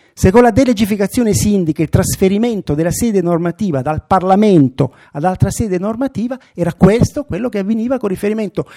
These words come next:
al rapporto di lavoro attraverso la privatizzazione del millenovecentonovantatré. Ne-, quindici anni dopo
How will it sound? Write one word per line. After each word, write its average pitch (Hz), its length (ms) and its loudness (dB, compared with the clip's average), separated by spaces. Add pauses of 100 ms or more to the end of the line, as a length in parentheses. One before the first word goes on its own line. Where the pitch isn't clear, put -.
al 185 140 -2
rapporto 214 600 2
di 214 100 0
lavoro 170 680 0
attraverso 180 560 -6
la 196 40 -10
privatizzazione 202 800 -8
del 202 140 -14
millenovecentonovantatré. 160 1200 -14 (640)
Ne-, 170 240 -10 (840)
quindici 226 500 4
anni 202 240 2
dopo 180 640 4